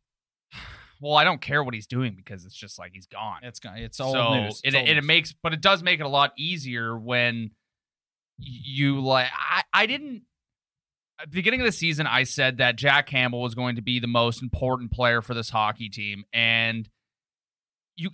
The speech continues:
Speaker 1: it doesn't even matter if it's Jack Campbell or it's Patrick Waugh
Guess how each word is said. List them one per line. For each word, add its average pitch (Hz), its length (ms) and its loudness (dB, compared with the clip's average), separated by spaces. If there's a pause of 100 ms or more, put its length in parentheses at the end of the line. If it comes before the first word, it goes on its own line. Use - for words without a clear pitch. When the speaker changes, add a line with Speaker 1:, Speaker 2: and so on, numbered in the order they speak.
Speaker 1:
it - 280 -8
doesn't 254 180 0
even 226 160 0
matter 143 440 2
if 123 120 -8
it's 117 140 -10
Jack 147 300 2
Campbell 139 580 -4
or 120 180 -2
it's 107 140 -12
Patrick 156 480 -2
Waugh 131 460 6